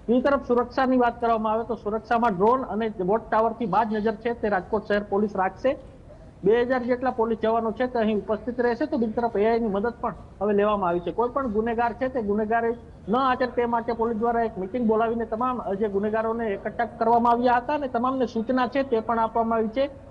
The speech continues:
કે જ્યાર સુધી આ મેળો શ-, શરૂ રહે, તે, અ, ત્યાર સુધી આ મેળાની આજુબાજુમાં પણ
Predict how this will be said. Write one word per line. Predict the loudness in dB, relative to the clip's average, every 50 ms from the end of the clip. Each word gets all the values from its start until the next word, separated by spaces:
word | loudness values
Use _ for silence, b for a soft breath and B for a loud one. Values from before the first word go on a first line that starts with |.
| -8 -2
કે | -2 -2
જ્યાર | 0 0 0 0 0
સુધી | -2 -4 -2 0
આ | 0 0
મેળો | 2 0 2 0 0
શ-, | -2 -2 -4 -4 -2 -2
શરૂ | -2 0 0 0 0 2
રહે, | 2 2 4 2 2 0
તે, | 0 -2 0
અ, | 0 0 -2 -4 -14 -6 -2 0 2 2 2 0 0 0
ત્યાર | 0 0 0
સુધી | 0 -2 0 0 2 0 0 -2 -6 -14 -18 -4 -2
આ | 0
મેળાની | 0 2 2 2 2 2 0 2
આજુબાજુમાં | 2 2 2 2 0 0 0 0 0 -2 -2 -2 -4 -2 -2
પણ | -2 -2 -2